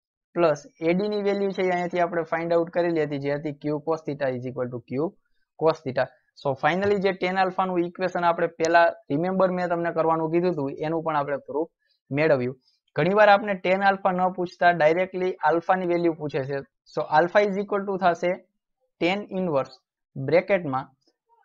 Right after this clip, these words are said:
Q sin theta upon P plus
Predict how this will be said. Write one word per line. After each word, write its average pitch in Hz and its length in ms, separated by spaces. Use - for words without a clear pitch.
Q 202 240
sin 202 260
theta 143 240
upon 147 320
P 165 100
plus 165 240